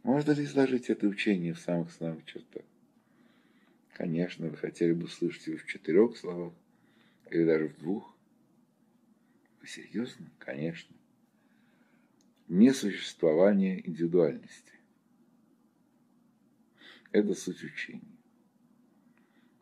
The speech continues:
Действительно, нет больше ничего, что нужно было понять, поскольку все другие элементы учения основаны на этом.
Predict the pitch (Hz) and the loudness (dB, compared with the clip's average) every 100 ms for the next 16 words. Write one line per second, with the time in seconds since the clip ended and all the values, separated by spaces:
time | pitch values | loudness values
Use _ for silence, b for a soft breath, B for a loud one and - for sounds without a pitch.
0 | _ 76 73 - 87 101 80 76 80 73 | _ -14 -14 -8 -8 -6 -4 -4 -4 0
1 | 78 - - 69 - 73 90 - - 78 | 0 0 -8 -8 -6 -2 -2 -2 -8 -10
2 | 73 - 73 76 73 - 80 87 - - | -10 -10 -8 -8 -8 -8 -6 -4 -6 -12
3 | - _ _ _ _ b b b b b | -20 _ _ _ _ b b b b b
4 | b b b b - - - 78 76 76 | b b b b -14 -14 -6 -4 -4 -6
5 | - - 71 67 69 90 98 90 85 82 | -10 -8 -6 -6 -2 0 2 2 0 0
6 | 76 73 - 76 73 71 - - 67 67 | -4 -10 -8 -8 -8 -10 -16 -18 -16 -18
7 | 67 69 - | -20 -20 -20